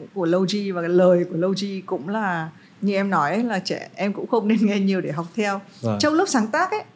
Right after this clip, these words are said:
Speaker 1: em có nghĩ gì đến khán giả không?
Speaker 2: Có.
Speaker 1: Có.
Speaker 2: Vâng.
Speaker 1: Chị luôn phân vân giữa khi người viết nhạc, viết lời làm ra một cái tác phẩm thì cái sự cân bằng giữa cá nhân của họ, cái bao nhiêu họ thích.
Speaker 2: À.
Speaker 1: Cái câu hỏi này gần như là chị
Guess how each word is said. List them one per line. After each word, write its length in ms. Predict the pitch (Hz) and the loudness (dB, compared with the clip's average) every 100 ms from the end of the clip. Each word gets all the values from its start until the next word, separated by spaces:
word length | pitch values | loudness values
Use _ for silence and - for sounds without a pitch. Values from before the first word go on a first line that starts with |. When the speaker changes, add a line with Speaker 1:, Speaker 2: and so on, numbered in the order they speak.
| - | -4
Speaker 1:
em 260 | 233 226 226 - - | -2 -2 -4 -14 -4
có 140 | 190 190 | -2 0
nghĩ 220 | 214 247 | 0 -2
gì 100 | 262 | -2
đến 140 | 185 | -4
khán 180 | 185 170 | -4 -6
giả 180 | 214 151 | -4 -4
không? 120 | 160 180 - - - - - | -6 -12 -18 -20 -20 -20 -12
Speaker 2:
Có. 160 | - 117 - - | -8 -8 -8 -12
Speaker 1:
Có. 280 | - 170 165 - - - | -4 -2 -4 -8 -20 -8
Speaker 2:
Vâng. 160 | 113 107 - - - | -6 -6 -10 -20 -12
Speaker 1:
Chị 200 | - 262 | -6 -4
luôn 520 | 240 285 285 269 254 247 - | 0 0 0 -4 -10 -10 -2
phân 220 | 262 247 | 0 2
vân 260 | 254 247 240 | 2 0 -2
giữa 520 | 226 139 113 170 294 | -2 -4 -2 -2 -2
khi 100 | 277 | -2
người 360 | 240 220 180 170 | -2 0 0 0
viết 220 | 165 226 | 0 2
nhạc, 280 | 247 208 170 - | 2 2 0 -4
viết 140 | 196 233 | -6 -2
lời 440 | 208 185 170 165 | 2 2 2 0
làm 260 | 165 165 165 | -2 -6 -4
ra 100 | 185 | -4
một 60 | 175 | -4
cái 80 | |
tác 120 | 165 220 | -8 -2
phẩm 160 | 247 175 147 147 | 0 0 -2 -8
thì 80 | 165 147 | -12 -10
cái 240 | 156 160 - | -8 -8 -12
sự 300 | - - 247 - | -6 -4 -4 -2
cân 220 | 226 220 | 0 2
bằng 260 | 190 175 | 0 0
giữa 120 | 170 175 | -4 -4
cá 140 | 180 | -6
nhân 260 | 180 214 208 | -4 -2 -4
của 80 | |
họ, 340 | 143 165 - - - - - | -4 -6 -6 -10 -18 -20 -14
cái 120 | - 185 | -6 -2
bao 120 | 202 | 0
nhiêu 140 | 214 | 0
họ 140 | 214 208 | -2 -2
thích. 160 | 269 262 - - - - | -4 -6 -16 -20 -20 -12
Speaker 2:
À. 60 | 117 196 | -8 -6
Speaker 1:
Cái 80 | 185 | -4
câu 180 | 185 226 | -2 -2
hỏi 160 | 220 165 | 0 -2
này 160 | 160 | -2
gần 180 | 170 180 | -2 -2
như 80 | 190 | -2
là 80 | 190 | -4
chị 200 | - | -8